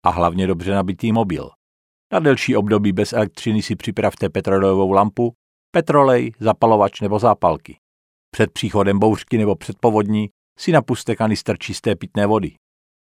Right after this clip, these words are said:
Kupte si montážní polyuretanovou pěnu ve spreji na opravy a zatěsnění, případně nějaký další těsnící materiál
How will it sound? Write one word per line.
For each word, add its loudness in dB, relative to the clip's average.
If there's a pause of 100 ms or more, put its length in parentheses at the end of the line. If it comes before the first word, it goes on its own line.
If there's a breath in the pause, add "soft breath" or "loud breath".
(140)
Kupte 0
si -2
montážní 0
polyuretanovou 0
pěnu -2
ve 0
spreji -4 (380)
na -2
opravy 0
a 0
zatěsnění, -4 (280)
případně -2
nějaký 0
další -2
těsnící -4
materiál 2